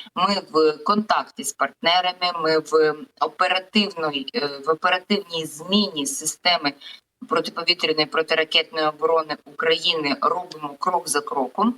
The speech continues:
Е, саме тому вони час від часу випускають, до прикладу, «Онікси», надзвукові ракети берего-, з берегового ракетного комплексу «Бастіон»,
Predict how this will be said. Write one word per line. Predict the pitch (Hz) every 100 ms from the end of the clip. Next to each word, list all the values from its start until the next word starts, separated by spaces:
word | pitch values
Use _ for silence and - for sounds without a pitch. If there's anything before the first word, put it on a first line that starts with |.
| - - - _
Е, | 170 165
саме | - 254 285
тому | 269 240 196 208
вони | 196 190 208
час | 208 190
від | 180
часу | - 156 156 - 185
випускають, | - - - 214 240 233 -
до |
прикладу, | - 196 208 - 185 - -
«Онікси», | - 160 135 135 - -
надзвукові | 180 170 - 165 165 - 160 185
ракети | 156 156 - 135 - 170 180 180 -
берего-, | 156 160 156 165
з | 156
берегового | 160 165 165 185 180 165
ракетного | 151 151 170 - 160
комплексу | 151 165 156 151 147 - 156 147 147
«Бастіон», | 160 - - 156 135